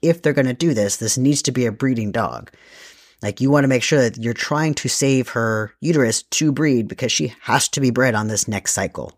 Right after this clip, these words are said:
which means they have to have all of that lined up as well to know that she will be able to be bred. Now, the chances that she's going to be able to breed are a bit lower. So, unfortunately, the uterus is now damaged. It has scar tissue on it,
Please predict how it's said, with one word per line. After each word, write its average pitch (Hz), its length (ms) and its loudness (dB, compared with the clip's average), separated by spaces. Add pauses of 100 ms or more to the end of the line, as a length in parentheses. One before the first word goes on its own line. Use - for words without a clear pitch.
(600)
which 120 180 -4
means 131 140 4
they 135 100 2
have - 300 -2
to 127 80 -4
have 117 160 0
all 120 160 2
of 113 60 -2
that 110 160 0
lined 117 260 0
up 180 160 0
as - 160 -6
well 117 260 2
to - 180 -10
know 123 380 4
that 120 160 0
she - 140 -2
will 110 120 -2
be 104 120 -4
able 95 180 -4
to 95 140 -10
be 95 80 -4
bred. 90 280 -10 (600)
Now, 127 140 0
the 123 80 0
chances 185 600 4
that 131 140 4
she's 123 560 0 (320)
going 147 280 4
to 117 100 -4
be 120 60 0
able 107 140 2
to 101 80 -4
breed 110 360 -4
are 107 160 -2
a 101 40 -6
bit 110 180 -6
lower. 73 440 -10 (680)
So, 110 440 0
unfortunately, 139 800 4 (140)
the 120 80 -2
uterus 131 340 2
is 117 120 -4
now 104 180 -2
damaged. 92 760 -6 (200)
It - 100 -10
has 98 200 -4
scar 101 300 -2
tissue 104 400 -2
on 87 160 -4
it, 127 180 -4